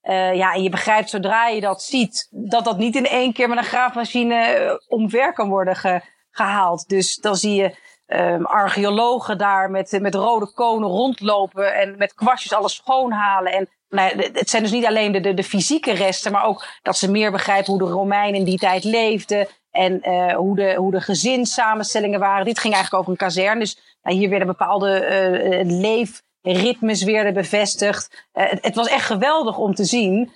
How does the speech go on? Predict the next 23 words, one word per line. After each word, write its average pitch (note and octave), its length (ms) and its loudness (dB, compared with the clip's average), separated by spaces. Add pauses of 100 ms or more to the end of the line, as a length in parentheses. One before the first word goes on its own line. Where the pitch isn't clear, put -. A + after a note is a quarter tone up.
(160)
Eh, - 120 -4 (400)
maar G#3+ 120 -2
ja, G#3+ 160 2
zij A3+ 140 -2
zeiden G#3+ 200 0
ook A3+ 80 0
van, G#3+ 100 0
ja, G3 60 2
dit G3+ 100 0
moeten A3 200 0
we - 100 -2
allemaal, B3 640 0
eh, G3+ 100 -4 (180)
stukje A3 400 -2
voor A3 120 -4
stukje A3 300 -2
in F#3 60 -2
veiligheid A#3 580 0
brengen, G3 260 -2
alles A#3+ 240 0
bij G#3 120 0
elkaar B3 460 0
houden. G#3 360 -2